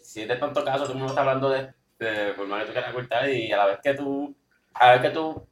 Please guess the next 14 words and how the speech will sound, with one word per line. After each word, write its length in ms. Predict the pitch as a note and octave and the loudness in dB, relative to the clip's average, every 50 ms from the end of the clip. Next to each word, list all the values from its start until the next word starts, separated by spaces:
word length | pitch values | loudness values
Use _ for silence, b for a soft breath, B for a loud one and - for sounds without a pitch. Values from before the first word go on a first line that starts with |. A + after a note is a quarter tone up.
| _ _ | _ _
publiques 520 | D3+ C#3+ C#3 C#3 D3 C#3+ C#3 C#3+ C#3 C3 | -2 -2 0 0 0 0 0 -2 -2 2
ya 220 | C3+ C#3 C3+ C3+ | 6 6 6 6
toda 140 | C3+ C#3+ C#3 | 4 2 -2
esta 680 | - - C#3+ C3+ C3 C3 C3 C3 C3 B2+ B2+ B2+ B2+ - _ _ _ | 0 0 0 0 2 0 0 0 0 0 -2 -4 -6 -10 _ _ _
polémica 440 | - C3 B2+ B2+ B2+ B2+ B2+ B2+ B2+ | -2 0 0 2 0 0 -2 -4 -4
y 20 | |
toda 180 | B2+ B2 - - | -4 0 0 0
esa 60 | C3 | 0
cosa, 140 | C3+ C#3 C#3 | 0 -2 0
ya 140 | - G#2 G2+ | 0 -2 -2
tú 80 | B2+ C3 | -2 -2
mismo 240 | C#3 C#3 D3 C#3+ | -2 0 2 2
lo 100 | C3 A2+ | 0 0
controlas. 440 | G2+ F#2 - - - - - - - | 0 -4 -8 -8 -8 -6 -6 -6 -8